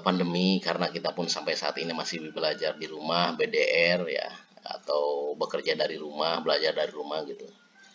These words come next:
Yuk kita lakukan tiga M setiap hari, dari mulai menjaga jarak, mencuci tangan pakai sabun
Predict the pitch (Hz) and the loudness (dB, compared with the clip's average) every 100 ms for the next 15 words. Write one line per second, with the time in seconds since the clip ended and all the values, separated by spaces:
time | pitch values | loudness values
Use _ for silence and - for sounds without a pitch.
0 | - 120 139 - - - - 90 85 90 | 4 8 8 6 -8 -4 4 6 6 2
1 | - 92 92 82 78 69 - - 78 - | 2 4 4 4 4 4 0 0 0 2
2 | 71 71 67 65 - 71 73 78 73 76 | 0 0 -4 -10 -10 -4 -4 -2 -2 -2
3 | 76 78 76 73 76 92 87 82 78 78 | -2 -2 -2 0 2 4 6 4 4 2
4 | 78 - 76 73 69 76 73 69 73 73 | 0 -6 -10 -6 -6 -4 -4 -4 -4 -6
5 | 76 71 71 69 71 69 | -6 -2 -4 -4 -8 -8